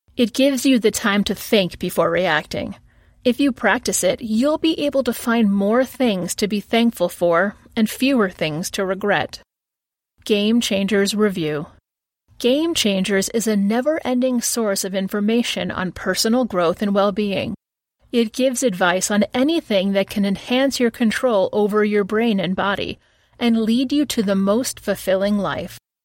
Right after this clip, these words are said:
Also, it provides lots of listening and reading suggestions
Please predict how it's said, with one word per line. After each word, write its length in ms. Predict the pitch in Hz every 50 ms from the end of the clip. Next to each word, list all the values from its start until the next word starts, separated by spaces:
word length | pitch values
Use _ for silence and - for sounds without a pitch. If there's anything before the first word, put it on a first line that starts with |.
| _ _ _ _ _
Also, 420 | - 233 233 247 233 - 202 185 -
it 180 | - 240 247
provides 420 | - 339 311 247 254 220 220 214 -
lots 580 | 208 196 202 208 202 214 254 302 302 - -
of 140 | 240 208 190
listening 600 | 220 214 233 247 - - 214 196 190 185 190 190 190
and 160 | 190 185 185
reading 340 | 208 254 262 233 185 - 208
suggestions 920 | - - - 185 - 175 156 156 - - - - 131 - - - - -